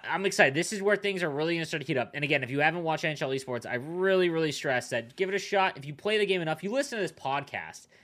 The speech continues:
you have enough of a love for N H L, okay? I hate to break it to you. I know that me and you, me and Kesso maybe is entertaining, uh, a, a, a duo on the planet, but you, you have an interest in Hut. Give it a watch, man, and, uh,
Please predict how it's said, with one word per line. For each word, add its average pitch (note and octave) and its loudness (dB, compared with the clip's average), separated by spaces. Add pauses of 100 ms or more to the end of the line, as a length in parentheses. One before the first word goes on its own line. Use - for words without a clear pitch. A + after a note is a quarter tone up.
(140)
you D3 -2
have F#3+ 10
enough D#3 2
of C3 -6
a A#2+ 0 (380)
love C3+ 0
for B2+ 0
N B2 4
H A#2 0
L, G2+ 0 (200)
okay? B2+ 2 (280)
I C#3 2
hate F#3+ 8
to E3+ 2
break C3 0
it G#2+ -8
to A2+ -6
you. G#2+ -2
I C3+ 0
know F3 6
that E3 4
me E3 0
and D3+ -4
you, D#3+ 2
me D#3+ -2
and C#3+ -6
Kesso D3+ -2
maybe C3 -2
is C3 2
entertaining, C#3 2 (380)
uh, C#3 0 (100)
a, C#3 -2
a, C3 -8 (220)
a C#3+ -2
duo D3+ 8
on C#3 6
the C3+ -4
planet, C3 4
but C3 0
you, D3 -4
you E3 0
have A3 6
an F3+ 4
interest E3 0
in C3+ -4
Hut. A#2+ -2 (340)
Give F3+ 6
it G3+ 6
a G#3 4
watch, D3 0
man, C3+ -2
and, A#2+ -4
uh, A2 0